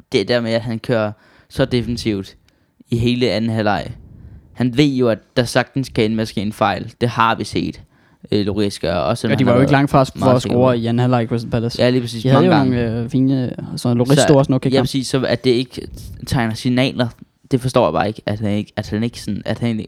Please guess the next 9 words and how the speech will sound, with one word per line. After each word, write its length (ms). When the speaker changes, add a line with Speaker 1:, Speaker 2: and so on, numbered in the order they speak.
Speaker 1:
at 120
når 120
han 140
kan 100
se, 340
at 120
både 360
Eze, 380
Eze 380